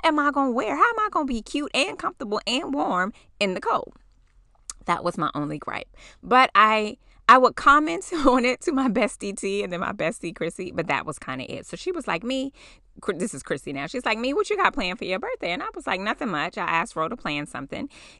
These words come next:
and, um, T wants to take me to brunch." So boom, okay, like, that's it, that's all. And I was like, "But it's gonna be fucking cold <laughs> outside." <laughs> I'm such a dick, I swear.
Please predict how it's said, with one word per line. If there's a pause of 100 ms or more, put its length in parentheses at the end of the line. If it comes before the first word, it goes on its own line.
and,
um,
T
wants
to
take
me
to
brunch."
So
boom,
okay, (220)
like,
that's
it,
that's
all.
And
I
was
like,
"But
it's
gonna
be
fucking
cold
<laughs>
outside." (1500)
<laughs> (320)
I'm
such
a
dick,
I
swear.